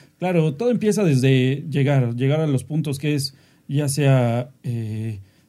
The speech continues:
Ciudad Cerdán o Tlachuca, y desde ahí se alquila o se contrata una camioneta, si uno no cuenta con una, una cuatro por cuatro,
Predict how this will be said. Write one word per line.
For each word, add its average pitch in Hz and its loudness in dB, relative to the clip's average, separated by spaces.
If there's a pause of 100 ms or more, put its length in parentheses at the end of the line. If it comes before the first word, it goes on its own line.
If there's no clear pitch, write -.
Ciudad 139 0
Cerdán 143 0
o 117 0
Tlachuca, 180 -4 (640)
y 135 0
desde 123 0
ahí 151 2
se 123 -2
alquila 143 0
o 120 2
se 131 -8
contrata 127 -2
una 123 2
camioneta, 123 0
si - -8
uno 123 2
no 120 0
cuenta 131 -2
con 143 -2
una, 147 0
una 139 0
cuatro 139 -6
por 139 -4
cuatro, 160 -2